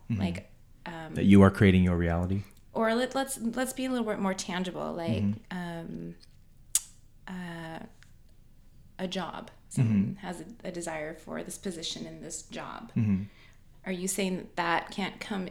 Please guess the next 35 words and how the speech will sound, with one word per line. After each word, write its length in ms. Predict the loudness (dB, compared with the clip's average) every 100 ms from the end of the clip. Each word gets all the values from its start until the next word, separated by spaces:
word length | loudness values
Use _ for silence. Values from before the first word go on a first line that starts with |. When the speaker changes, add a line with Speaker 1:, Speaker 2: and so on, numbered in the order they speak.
| -6
Speaker 2:
into 400 | -6 -4 -4 -6
existence 560 | -6 -8 -6 -6 -6
if 100 | -10
that 140 | -12 -8
person 260 | -8 -6
doesn't 240 | -8 -8 -10
experience 840 | -10 -10 -6 -4 -4 -6 -10 -14 -16 -20 -20 -16
that 440 | -10 -8 -8 -10 -16 -20 -20 -20 -20 -12
to 80 | -8
be 140 | -8
true? 320 | -6 -6 -8 -12 -18 -18 -16 -16 -14 4
Speaker 1:
Um, 460 | 8 10 10 6 6
not 280 | 6 6 6
that 100 | 2
it 100 | 0
can't, 540 | 6 8 8 6 -2 -12 -20 -20 -20 -20 -20 6
but 420 | 10 10 8 -6 -20 -20 -20 -20 4
if 200 | 4 6
you 120 | 4
can 260 | 6 6 8
experience 720 | 6 4 8 12 12 12 8
it 120 | 8
being 260 | 10 12 12
true 500 | 8 10 12 12 8 2
on 140 | 6 8
the 120 | 10
inside, 580 | 8 8 6 4 4 -2 -8 4
then 160 | 4
it 160 | 6 2
will 240 | 8 10
become 340 | 10 8 8 4
true 200 | 4 0
on 80 | 0
the 100 | -2
outside. 400 | -4 -6 -8